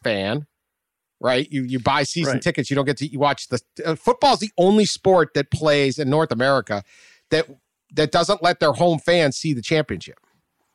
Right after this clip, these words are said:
Speaker 2: Yeah, right.
Speaker 1: Now, in a, you have series in baseball and hockey and, and basketball, so it might be on the road, but whatever, you share it. And you, you buy a season ticket, you got a chance to see your team win championship, except in football. Now, the Super Bowl being what it is,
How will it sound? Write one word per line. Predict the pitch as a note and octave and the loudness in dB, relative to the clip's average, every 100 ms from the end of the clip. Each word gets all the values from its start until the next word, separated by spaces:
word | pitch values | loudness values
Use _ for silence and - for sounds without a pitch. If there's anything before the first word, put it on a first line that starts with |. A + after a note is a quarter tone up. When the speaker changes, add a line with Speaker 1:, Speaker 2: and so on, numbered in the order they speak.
| A2+ | -2
Speaker 2:
Yeah, | D3 G3 C#3 A2+ | 0 0 -2 -10
right. | B2+ B2+ | -6 -2
Speaker 1:
Now, | C#3+ B2+ | -2 -2
in | D#3+ D#3 | 0 0
a, | C3+ - | 0 0
you | F#3 | 2
have | D#3+ - | 2 0
series | - D#4+ F#4 C#4 D3+ C3+ C#3+ - | -6 0 2 4 4 0 -2 -4
in | D3+ C#3+ B2+ | -2 0 0
baseball | C#3+ C3+ - D3 C3 B2 | -2 -2 -2 0 2 2
and | A2 | 2
hockey | C#3+ B2+ C3 A#2+ | 0 -2 -4 -4
and, | A2 _ - - | -4 _ -14 -4
and | C3+ A2+ | -2 -2
basketball, | A#2+ A2+ - B2 | -2 -2 -2 -4
so | C#3 C#3+ | 0 0
it | |
might | C#3 E3 F3 | 2 0 0
be | E3 | 0
on | C#3 | 2
the | B2 | 2
road, | D#3+ F#3+ D3 C3+ | 4 4 4 0
but | G3 | 2
whatever, | B3+ F#3 G#2+ | 4 4 0
you | A#2+ | -8
share | A#2 - G#3+ B2+ | -6 0 2 2
it. | G#2+ - | -2 -4
And | D3 | -2
you, | D#3+ - - - - | -2 -4 -20 -20 -6
you | F#3 | 0
buy | G3 A3 | 4 4
a | G3+ | 2
season | - G#3 F3+ | 0 -2 -2
ticket, | F#3+ F3 D#3+ | 0 0 0
you | |
got | F#3 D#3+ | 2 0
a | |
chance | - D#3+ - | 2 0 0
to | |
see | E3 | -4
your | C#3 | -2
team | D#3+ D3 | 0 2
win | C#3+ | 2
championship, | - D3 A2+ G#2 | 2 -2 -2 -8
except | - D#3 - | -2 -4 -2
in | |
football. | E3+ - - _ _ _ _ _ _ _ | -6 -4 -14 _ _ _ _ _ _ _
Now, | - C#3 | -4 -2
the | |
Super | C3+ - B3 G3+ | -2 -2 0 0
Bowl | D#3+ D#3+ D3 | 4 4 4
being | B2+ C#3+ C#3+ C3+ | 2 2 2 2
what | C3 B2 | 2 2
it | F3 | 2
is, | F#3 B2+ A#2 - - | 4 4 2 -4 -18